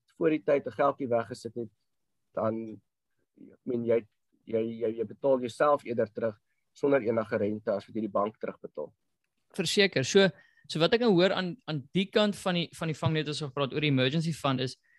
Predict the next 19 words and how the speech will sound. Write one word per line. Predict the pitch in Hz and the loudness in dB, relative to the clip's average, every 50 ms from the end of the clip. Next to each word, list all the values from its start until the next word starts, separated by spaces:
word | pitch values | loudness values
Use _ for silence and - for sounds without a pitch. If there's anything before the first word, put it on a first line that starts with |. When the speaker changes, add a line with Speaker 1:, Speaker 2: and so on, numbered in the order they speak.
| _ _ - | _ _ 4
Speaker 2:
'n | |
aparte | - 151 175 170 - 196 190 190 190 - 196 165 | 6 6 6 6 6 6 6 6 6 4 2 2
rekening, | 147 147 147 - - 139 135 131 127 127 123 | 4 2 2 0 -2 -2 -2 -2 -2 -4 -6
streef | - - - - 190 202 202 190 - - | -10 -12 -2 4 6 6 6 4 2 -2
na | 185 170 170 160 147 - _ _ _ 247 - _ _ _ _ | 0 0 2 0 0 -4 _ _ _ -20 -20 _ _ _ _
drie | - 156 147 190 190 | 0 2 2 2 2
tot | - 185 170 | 2 -2 -2
ses | - - 180 170 147 - - | 0 2 2 2 2 0 -2
maande, | 143 135 135 135 135 131 131 131 131 123 - | -2 0 0 0 0 0 0 0 -2 -4 -10
begin | _ 120 151 147 - - - 220 214 190 | _ 0 0 0 0 2 4 6 6 8
net. | 156 123 110 - - _ - | 8 6 4 0 -8 _ -10
Begin | - 139 147 - 208 196 196 | -6 -4 -2 2 2 4 4
is | 190 - | 4 2
die | 190 - | 0 2
eerste | - 180 170 - - | 2 2 2 2 -2
stap | 143 - - - 143 135 131 - _ _ _ _ _ _ _ _ _ _ _ | -6 -4 -2 -2 -2 -2 -4 -8 _ _ _ _ _ _ _ _ _ _ _
en | - 160 156 | 2 2 4
dan, | 147 151 151 156 156 151 - _ _ _ _ _ _ _ _ _ | 6 6 6 6 4 0 -2 _ _ _ _ _ _ _ _ _
eh, | - | -20